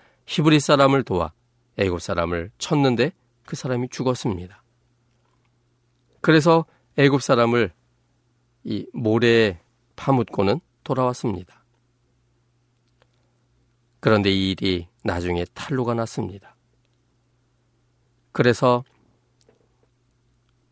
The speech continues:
애굽 왕이 될 수 없을 것 같은 두려움 속에서 그는 애굽을 도망 나오게 됐습니다. 그리고는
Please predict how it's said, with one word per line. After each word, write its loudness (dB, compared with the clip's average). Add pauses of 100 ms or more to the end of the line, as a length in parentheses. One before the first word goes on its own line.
(140)
애굽 4
왕이 8
될 4
수 0
없을 2
것 2
같은 0
두려움 0
속에서 -6 (1080)
그는 2 (500)
애굽을 -2 (180)
도망 -2
나오게 -2
됐습니다. -8 (1600)
그리고는 4